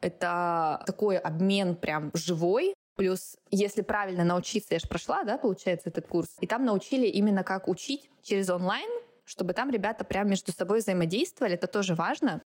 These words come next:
Наверное, если бы я не прошла этот курс, я бы ещё долго не решалась. И я знаю точно, что вот они там между собой взаимодействуют, что всё круто. Ой, ну, в общем,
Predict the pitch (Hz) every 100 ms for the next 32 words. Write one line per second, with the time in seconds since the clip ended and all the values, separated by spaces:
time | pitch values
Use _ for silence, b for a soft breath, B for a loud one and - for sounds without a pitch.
0 | _ 185 196 185 180 180 - 175 175 175
1 | 185 175 - - 214 - 156 - 170 165
2 | 165 156 170 - 294 - - _ _ 208
3 | 220 220 214 208 196 190 202 190 254 -
4 | 214 - 175 160 - _ - 180 247 185
5 | 165 185 185 175 170 202 190 196 196 170
6 | 175 - 170 - - 233 233 - 175 185
7 | 202 196 185 165 _ - 220 202 165 175
8 | 226 - 220 196